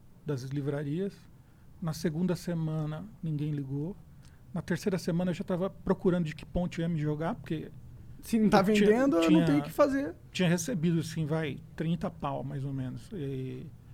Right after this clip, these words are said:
Speaker 1: fazer o livro custou
Speaker 2: Da rescisão, né?
Speaker 1: vinte e nove e quinhentos, é. Aí eu falei, "Caraca,
Speaker 2: Como que vou
Speaker 1: e
Speaker 2: sustentar
Speaker 1: agora?"
Speaker 2: minha família? <laughs>
Speaker 1: Aí segunda de manhã tocou o telefone.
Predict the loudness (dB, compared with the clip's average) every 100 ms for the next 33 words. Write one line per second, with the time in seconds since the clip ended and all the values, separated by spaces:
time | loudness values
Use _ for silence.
0 | -20 -18 -2 2 4 6 4 2 -2 0
1 | 2 2 4 4 6 6 6 4 2 2
2 | 0 0 -4 -2 -2 -4 -12 -18 -18 -20
3 | -20 -20 -20 -18 -4 -2 0 -2 -4 -6
4 | -6 -6 -6 -8 -8 -4 -2 2 2 4
5 | 8 8 10 8 8 8 8 10 8 8
6 | 4 4 -2 -2 2 2 6 6 8 8
7 | 8 6 6 6 4 0 -2 -2 0 -2
8 | 0 -2 -2